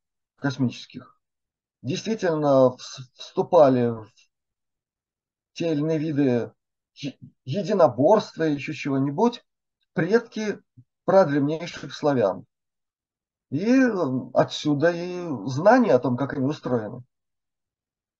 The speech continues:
Кроме того, были упоминания о том, что на рубеже девятнадцатого-двадцатого веков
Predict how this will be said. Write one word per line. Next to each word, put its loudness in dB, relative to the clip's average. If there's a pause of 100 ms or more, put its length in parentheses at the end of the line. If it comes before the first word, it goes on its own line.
(960)
Кроме 0
того, 0 (1200)
были 0
упоминания 2
о -4
том, -2
что -8
на 0
рубеже -2
девятнадцатого-двадцатого 0
веков -2